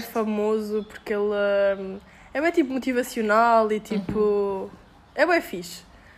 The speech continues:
Speaker 2: Não sei se estás muito into, mas ele fa-, eh, num podcast, acho que era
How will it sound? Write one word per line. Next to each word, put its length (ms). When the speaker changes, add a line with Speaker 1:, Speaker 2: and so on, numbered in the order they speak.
Speaker 2:
Não 80
sei 160
se 280
estás 260
muito 300
into, 360
mas 400
ele 160
fa-, 280
eh, 160
num 160
podcast, 720
acho 220
que 80
era 300